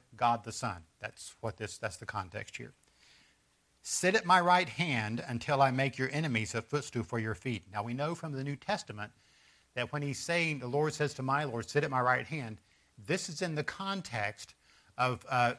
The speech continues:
Jesus Christ accomplishing the work of salvation as the Christ.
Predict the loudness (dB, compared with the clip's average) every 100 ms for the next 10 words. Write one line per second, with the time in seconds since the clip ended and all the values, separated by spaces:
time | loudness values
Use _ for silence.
0 | -4 -4 -2 -4 -4 2 2 2 -2 -8
1 | -8 -6 -4 -4 0 -2 -2 -4 -4 -6
2 | -4 -2 2 2 2 -2 2 4 4 0
3 | 0 -8 -6 -4 -4 -6 -10 0 2 2
4 | -2 -18